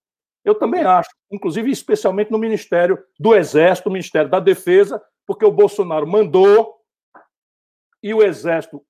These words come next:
ao invés de ter compostura e não aceitar esse tipo de, de aberração, comprou toneladas de químicos pra fazer clo-, eh, cloroquina na Índia,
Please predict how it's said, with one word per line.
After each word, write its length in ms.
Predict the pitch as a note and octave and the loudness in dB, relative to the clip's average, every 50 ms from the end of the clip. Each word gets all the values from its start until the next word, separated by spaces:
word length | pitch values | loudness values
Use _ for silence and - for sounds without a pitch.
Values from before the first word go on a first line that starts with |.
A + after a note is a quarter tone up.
| _ _ - | _ _ -10
ao 180 | E3+ E3+ F#3 F#3+ | -8 -6 -6 -6
invés 260 | D#3+ - E3+ D#3 D3 | -8 -10 -10 -10 -10
de 100 | C#3+ D3+ | -12 -12
ter 240 | _ - E3 - _ | _ -10 -12 -8 _
compostura 800 | - A3 A3 A3 - G#3 G3 E3 - - _ - G#3 G#3+ G3+ F#3+ | -2 -4 -4 -4 -6 -12 -12 -12 -14 -16 _ -4 -2 -2 -2 -2
e 40 | F3+ | -4
não 100 | F3+ F3+ | -6 -8
aceitar 380 | E3+ - - E3+ D#3 - D#3 | -8 -8 -8 -10 -8 -6 -8
esse 180 | D3+ C#3+ - C#3+ | -8 -8 -10 -14
tipo 300 | - - C#3 C3 - C#3 | -18 -16 -16 -16 -14 -16
de, 220 | A2+ A#2 A#2+ G#2+ - _ _ _ _ | -18 -18 -18 -20 -20 _ _ _ _
de 80 | A#2 C3+ | -4 -4
aberração, 800 | C3 A#2+ B2+ C#3 C3+ E3 E3+ - - F#3+ G3 G#3 A#3 C4 - _ _ _ _ _ _ _ _ _ _ _ _ _ _ | -4 -2 -2 -2 -2 -2 -4 -4 -2 -2 0 0 0 -2 -6 _ _ _ _ _ _ _ _ _ _ _ _ _ _
comprou 680 | - A3 A3+ A3+ A3 A3 G#3 A3 G#3+ G#3+ - - _ _ | -4 0 0 0 0 2 2 2 2 2 -2 -10 _ _
toneladas 1040 | - C#4 D4+ C#4+ C#4+ C#4 C4 B3+ B3 A#3 A3 G#3 A3 A3+ B3 B3 A#3 F#3+ G#3+ G3+ F#3+ | 2 4 4 4 2 0 -4 -4 -4 -2 -2 -2 0 0 0 0 -2 -4 -6 -8 -8
de 120 | E3+ F#3+ F3 | -10 -14 -20
químicos 580 | _ _ G3+ G3+ G#3 F#3 D3+ C3+ _ - _ _ _ _ _ _ _ _ _ _ _ _ _ _ | _ _ -12 -12 -10 -10 -12 -14 _ -20 _ _ _ _ _ _ _ _ _ _ _ _ _ _
pra 140 | - E3 F3 | -8 -6 -6
fazer 320 | E3+ F3+ D#3+ C#3+ D3+ D#3 C#3+ | -4 -4 -4 -4 -4 -6 -6
clo-, 300 | - C#3+ C#3+ C#3 C#3 C#3 | -6 -4 -4 -4 -4 -4
eh, 240 | C3+ C3 C3 - C3 _ | -8 -10 -10 -12 -10 _
cloroquina 800 | C#3+ C#3 C3+ C3+ C3+ C#3 _ - C3+ C#3+ D#3 F3 F#3+ B3 B3 - _ _ _ _ _ _ _ | -4 -4 -2 -2 -4 -6 _ -12 -10 -10 -8 -8 -10 -12 -12 -16 _ _ _ _ _ _ _
na 240 | - C3+ D3 D3 C#3+ | -8 -4 -2 -2 -2
Índia, 440 | C#3+ D3+ E3+ G3+ G#3 A#3 C4+ C4 | -2 -4 -4 -6 -8 -8 -10 -12